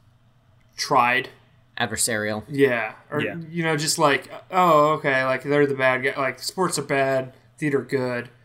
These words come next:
Speaker 3: Yeah.
Speaker 1: But, um, th-, like, I think them showing how, like, you know, sports can also, like, be a release for, for people, and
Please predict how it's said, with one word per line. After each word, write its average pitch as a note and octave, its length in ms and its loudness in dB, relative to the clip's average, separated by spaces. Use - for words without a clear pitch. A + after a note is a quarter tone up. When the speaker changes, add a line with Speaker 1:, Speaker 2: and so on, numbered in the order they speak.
Speaker 3:
Yeah. A#2 140 -6
Speaker 1:
But, C3+ 320 2
um, C3 520 -2
th-, D3 180 -6
like, C#3 360 0
I C3+ 100 -2
think D3+ 220 -2
them D#3 180 2
showing C#3+ 500 2
how, C#3 160 -2
like, B2 220 -4
you D3 80 -4
know, C#3 140 2
sports C#3+ 460 0
can C#3 120 -4
also, C3 540 -2
like, A#2+ 420 -10
be E3+ 100 8
a E3 60 8
release C#3 420 4
for, B2 560 -4
for - 160 -16
people, B2 540 -6
and A#2+ 500 -6